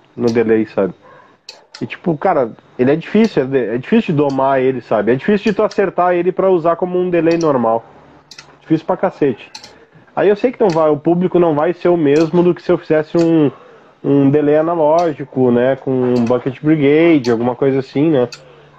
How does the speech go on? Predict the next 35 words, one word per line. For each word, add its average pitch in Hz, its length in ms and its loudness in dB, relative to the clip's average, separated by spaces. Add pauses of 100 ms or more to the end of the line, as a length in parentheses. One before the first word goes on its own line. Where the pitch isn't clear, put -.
Que 117 160 -8
tem 135 260 2
um 127 240 2
apelo 139 360 -2
maior, 143 460 0
uma 127 180 -4
facilidade 127 540 -2
maior 127 300 0
de 117 140 -6
uso, 139 280 -2
né? 110 160 -2 (800)
Mas, - 1120 -6 (360)
sei 262 100 0
lá, 277 180 4
eu, 180 420 2
eu 175 60 0
sempre 247 220 -6
falei, 208 300 0
né, 190 100 -2
meu? 175 240 0
Eu, 143 320 0 (140)
eu 156 120 0
só 160 140 -2
vou 180 120 0
fazer 220 280 -2
pedais 180 400 0
que 214 80 0
eu 196 60 2
gostaria 202 360 2
de 185 80 -6
ter 190 120 0
no 196 80 -2
meu 196 160 2
board, 117 380 -2
cara. 95 220 -2